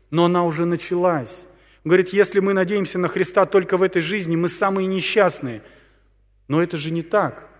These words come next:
Значит, это наоборот. Мы надеемся в Христа не только в этой жизни, но и в следующей. Это значит, мы самые счастливые. Потому что ничто не может поколебать нашей уверенности в Нем.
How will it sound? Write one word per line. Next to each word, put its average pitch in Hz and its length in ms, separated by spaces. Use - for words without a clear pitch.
Значит, 160 420
это 180 180
наоборот. 170 640
Мы 170 100
надеемся 180 460
в - 60
Христа 180 440
не 175 80
только 226 300
в 185 100
этой 190 200
жизни, 160 360
но 170 120
и 170 60
в - 80
следующей. 196 580
Это 180 200
значит, 180 400
мы 180 100
самые 180 360
счастливые. 156 800
Потому 196 260
что 196 180
ничто 202 360
не 214 140
может 214 400
поколебать 202 680
нашей 175 360
уверенности 165 640
в 123 80
Нем. 117 240